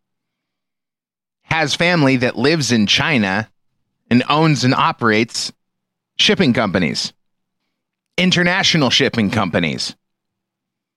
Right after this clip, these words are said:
So all this means is China has a backdoor into the Trump administration as soon as he makes that appointment.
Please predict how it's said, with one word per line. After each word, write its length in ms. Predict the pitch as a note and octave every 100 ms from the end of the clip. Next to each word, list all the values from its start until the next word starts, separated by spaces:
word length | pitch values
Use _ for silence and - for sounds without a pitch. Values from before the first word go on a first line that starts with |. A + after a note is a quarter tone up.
| _ _ _
So 140 | - C#3+
all 160 | D#3+
this 220 | F#3 E3+ D#3
means 580 | F3+ E3 C#3+ D#3 - - _ _ _ _ _ -
is 440 | C3+ C3+ A#2+ - _ _ _ _ _ _ _ _ _ _ _ _ _ _ _ _ _ _ _ _
China 580 | - F#3+ G#3 E3 C#3+ C#3+ -
has 240 | D#3 D#3
a 80 | C#3
backdoor 600 | B2 D3+ D3+ - D3+ B2+
into 200 | B2+ B2
the 100 | A2+
Trump 300 | A#2+ D3 A#2+
administration 880 | A#2 A2+ G#2 - B2+ G2 - C#2 A1+ _ _ _ _ _ _ _ _ _ _ _ _ _ _ _ _ -
as 160 | C3
soon 220 | - D3 C#3+
as 100 | B2
he 140 | C#3+
makes 300 | B2+ A#2+ -
that 160 | B2 A2
appointment. 520 | G2 A#2 - D#2+